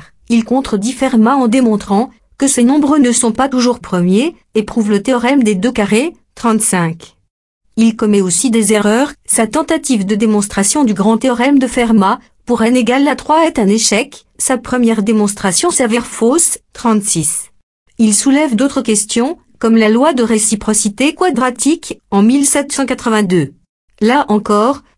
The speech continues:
et malgré une tentative, trente-sept, d'Adrien-Marie Legendre, mille sept cent cinquante-deux,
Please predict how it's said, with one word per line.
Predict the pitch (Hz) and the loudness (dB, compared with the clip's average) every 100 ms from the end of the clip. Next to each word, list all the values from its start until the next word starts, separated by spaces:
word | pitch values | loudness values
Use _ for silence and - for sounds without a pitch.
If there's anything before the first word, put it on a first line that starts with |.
| - | -2
et | 226 | 2
malgré | 262 285 226 262 | 2 2 2 2
une | 202 | 2
tentative, | 202 294 233 226 - 285 339 339 _ - | 0 -2 -2 -4 -2 0 0 -6 _ -6
trente-sept, | 233 220 220 233 285 - _ - | -2 0 0 -2 -4 -8 _ -4
d'Adrien-Marie | 226 220 247 240 226 220 262 | -2 0 2 2 2 2 2
Legendre, | 247 226 175 175 226 254 - _ 220 | 2 2 2 0 0 -2 -12 _ 0
mille | 247 302 | 2 2
sept | 311 262 208 | 0 -2 -2
cent | 240 | -4
cinquante-deux, | 240 220 202 190 196 262 | -4 0 0 2 0 -2